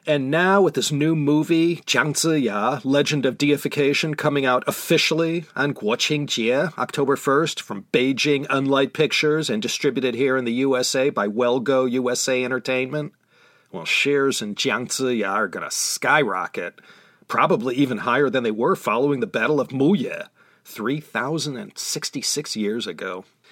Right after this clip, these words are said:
It's gonna be showing here in SoCal. The ads sell, say, October first, so I'm not sure I'm ready for a movie theater yet, but given that the story is based on one of the great slices of ancient Chinese history, I'm sure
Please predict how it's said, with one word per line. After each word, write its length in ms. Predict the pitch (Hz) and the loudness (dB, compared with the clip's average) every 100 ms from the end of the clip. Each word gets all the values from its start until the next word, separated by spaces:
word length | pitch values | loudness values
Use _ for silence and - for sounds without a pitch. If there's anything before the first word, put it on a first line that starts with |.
| - - - | -20 -20 -4
It's 80 | |
gonna 160 | - 196 | 2 4
be 80 | 170 | 4
showing 380 | - 208 202 185 | 4 6 6 4
here 320 | 165 202 185 | 6 6 4
in 80 | 139 | 4
SoCal. 1080 | - 202 196 185 - 127 117 113 135 175 - | 2 4 4 2 2 2 4 4 2 0 -2
The 240 | 123 123 | 0 2
ads 200 | 123 117 | 0 0
sell, 360 | - 143 123 120 | 0 2 2 0
say, 340 | - 120 107 | 0 0 0
October 420 | 92 - 120 101 | -2 -4 -4 -4
first, 640 | - - 113 85 - - - _ | -6 -2 0 0 -4 -8 -10 _
so 140 | - 107 | -18 -12
I'm 60 | |
not 180 | 107 98 | -10 -6
sure 280 | - 104 101 | -4 -4 -6
I'm 280 | 95 92 - _ _ _ _ _ _ _ _ - | -8 -12 -16 _ _ _ _ _ _ _ _ -2
ready 300 | 135 170 165 | 4 4 4
for 200 | - 139 | 2 2
a 60 | |
movie 300 | 139 175 170 | 6 4 4
theater 340 | 151 180 170 156 | 4 4 4 4
yet, 500 | 139 165 180 196 - - | 4 6 4 2 -2 -6
but 100 | 120 | -4
given 240 | - 117 104 | -2 -2 -2
that 140 | 98 | -4
the 60 | - | -4
story 400 | - 165 127 101 | 0 2 2 0
is 100 | 104 | -2
based 420 | 135 143 - - | 0 2 2 0
on 200 | 101 107 | -2 -2
one 180 | 113 101 | -2 -4
of 160 | - | -6
the 180 | 101 90 | -10 -10
great 520 | 90 135 147 135 101 | -8 0 2 2 2
slices 680 | - - 143 127 117 - 110 | -2 0 0 2 0 -2 -4
of 100 | 120 | -2
ancient 340 | 110 113 - 98 | -2 -2 -4 -4
Chinese 520 | - 123 107 98 - | -2 -2 -2 -2 -2
history, 480 | 120 - - 80 85 | -2 -4 -6 -8 -8
I'm 160 | 95 | -8
sure 560 | 95 - 139 95 76 76 | -6 -4 -2 -2 -4 -10